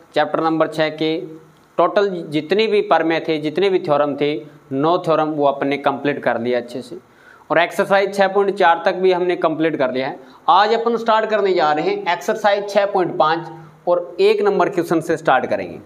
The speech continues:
चलिएगा, स्टार्ट करने से पहले अपन एक दो बात कर लेते हैं। जैसे कि काफ़ी सारे comment आते हैं स्टूडेंट के, WhatsApp पे आते हैं कि "सर, हमें most important जो question है वो बताइएगा chapter number पाँच में, chapter number सात।"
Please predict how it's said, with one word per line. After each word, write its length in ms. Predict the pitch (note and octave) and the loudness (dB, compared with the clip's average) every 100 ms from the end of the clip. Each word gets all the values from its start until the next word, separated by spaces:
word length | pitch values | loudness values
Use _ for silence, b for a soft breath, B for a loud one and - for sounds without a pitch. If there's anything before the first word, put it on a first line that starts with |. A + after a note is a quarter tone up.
| - B B B B | -20 B B B B
चलिएगा, 380 | D#3 F3 F#3+ G3 | 2 4 4 4
स्टार्ट 320 | G3 F#3 F#3 | 4 4 4
करने 280 | F#3+ F#3+ G3 | 4 2 0
से 120 | F#3 | -2
पहले 360 | F#3+ F3+ F3 F3 | 0 2 2 2
अपन 460 | E3+ D#3+ D#3+ D3 D#3+ | 2 0 -2 -4 -4
एक 160 | E3 | -2
दो 100 | D3+ | 0
बात 260 | C#3+ D3 D3 | 2 2 2
कर 100 | C#3+ | 0
लेते 260 | B2+ B2 B2+ | 0 -2 -4
हैं। 160 | D3+ - b b b - | -10 -16 b b b 0
जैसे 280 | G3+ G#3 A#3+ | 2 2 0
कि 100 | A3+ | 2
काफ़ी 260 | A3+ A3+ A#3 | 2 2 2
सारे 200 | A#3+ A3+ | 2 2
comment 440 | A3 G3+ G3 F#3+ | 2 4 4 4
आते 240 | C#3+ C3 | 2 2
हैं 100 | C#3+ | -4
स्टूडेंट 480 | C#3 C3 C3+ D3+ D3 | -4 -2 0 0 0
के, 100 | D3+ | -2
WhatsApp 460 | C#3 D3 D3 C3+ - | 2 2 0 -4 0
पे 60 | D3 | 0
आते 280 | A#2 - | 0 -4
हैं 100 | D3+ - - b b b - | -14 -16 -20 b b b -4
कि 100 | A#3+ | -2
"सर, 220 | A#3 A#3+ | 2 2
हमें 440 | G#3+ G#3 G#3+ G3+ F3 | 4 2 2 2 2
most 360 | F#3 G3+ G#3 | 2 2 -2
important 520 | G3 E3+ - F3 F3+ F3 | -2 -2 0 0 0 -2
जो 200 | D#3+ D#3+ | -2 -2
question 340 | E3 D#3+ E3 | -2 -2 -2
है 100 | D#3 | 0
वो 120 | D#3 D3 | 0 0
बताइएगा 580 | C3+ C3 C#3 D3 C#3+ | 0 0 0 2 2
chapter 380 | C#3+ D3 C#3 C3+ | 2 -2 -2 -2
number 220 | C#3 C3+ C3+ | 0 0 0
पाँच 340 | C#3+ D3 C#3+ | 0 0 -2
में, 300 | C#3 C#3 C3+ | -2 -2 -2
chapter 260 | C3+ - C3+ | -4 -2 -4
number 240 | C3 B2 | -2 -4
सात।" 400 | - C3 B2 | -2 -2 -4